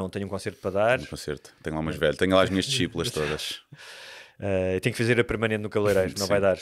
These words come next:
Speaker 1: "Ah, mas dá ali uma criança que tu, que
Speaker 2: Precisa
Speaker 1: está
Speaker 2: curar,
Speaker 1: cega,
Speaker 2: yeah.
Speaker 1: precisa." Não,
Speaker 2: Se
Speaker 1: permanente.
Speaker 2: foda.
Speaker 1: Preciso de mais meia hora aqui no secador. Muito bem, olha, vamos ao, o caso que dominou a notícia na semana, na semana.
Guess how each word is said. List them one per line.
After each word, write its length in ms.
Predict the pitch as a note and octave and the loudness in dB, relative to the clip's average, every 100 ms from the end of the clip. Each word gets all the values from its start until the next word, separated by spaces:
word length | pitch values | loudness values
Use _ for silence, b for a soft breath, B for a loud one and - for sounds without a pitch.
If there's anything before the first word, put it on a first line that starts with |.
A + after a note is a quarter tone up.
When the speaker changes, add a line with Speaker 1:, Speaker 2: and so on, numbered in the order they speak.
| - G2+ | -2 2
Speaker 1:
"Ah, 120 | F3+ | 4
mas 100 | G#3+ | 6
dá 80 | G#3 | 4
ali 80 | G#3+ | 4
uma 120 | G3+ | 0
criança 440 | F#3+ G3 G3 F3+ | 2 2 2 0
que 180 | E3+ E3 | 0 -6
tu, 520 | D#3 E3 D#3+ D3+ C3+ | -4 -4 -2 -4 -6
que 80 | C3 | -10
Speaker 2:
Precisa 180 | - B2 | 0 4
Speaker 1:
está 120 | - | 6
Speaker 2:
curar, 80 | F3+ | 6
Speaker 1:
cega, 120 | D#3 | 6
Speaker 2:
yeah. 180 | D#3 F2+ | 4 4
Speaker 1:
precisa." 220 | F2 D#3+ - - | 4 -2 -6 -6
Não, 240 | D#3 D3+ D3 _ _ | -2 -2 -4 _ _
Speaker 2:
Se 80 | A#2 A2+ A#2 | 0 6 8
Speaker 1:
permanente. 320 | A#2 C3+ G#2+ G#2 | 8 6 6 8
Speaker 2:
foda. 400 | G#2 F#2 E2 D#2 - | 8 6 4 2 -8
Speaker 1:
Preciso 260 | - C3 | -6 -2
de 20 | |
mais 160 | C3+ C3 | 2 2
meia 180 | C3+ C3+ | 4 6
hora 80 | C3 | 6
aqui 140 | C3 | 2
no 80 | B2 | -6
secador. 340 | - A#2+ G2 F2+ B B B B B B - | -6 -6 -4 -6 B B B B B B -4
Muito 160 | D#3 B2 | 0 4
bem, 200 | G#2 - | 4 6
olha, 260 | A#2+ G#2 A2 | 4 4 4
vamos 580 | C#3+ D#3+ D#3 C#3+ A#2+ | 4 4 2 -2 2
ao, 240 | C3 A#2+ A#2 | 6 8 6
o 1200 | A2+ G#2+ G2+ G2+ F#2+ F#2 F2+ F2 F2+ F2+ E2+ F2 | 2 -2 -4 -4 -6 -8 -10 -10 -10 -10 -12 -4
caso 460 | - G#2+ G#2 F#2 F2 | 2 4 4 -2 -14
que 80 | - | -18
dominou 520 | F#2 F#2+ F#2+ G2 G2+ G2 | -12 -8 -4 -2 0 0
a 60 | |
notícia 440 | F#2 F#2 - - F#2 | -2 -8 -12 -12 -8
na 120 | F#2 | -8
semana, 640 | - G#2 G#2+ G#2+ A2+ A#2 | -4 0 0 2 -2 -4
na 80 | G2+ | -8
semana. 500 | - G2+ F#2+ F#2+ A2 | -10 -4 -4 -4 -8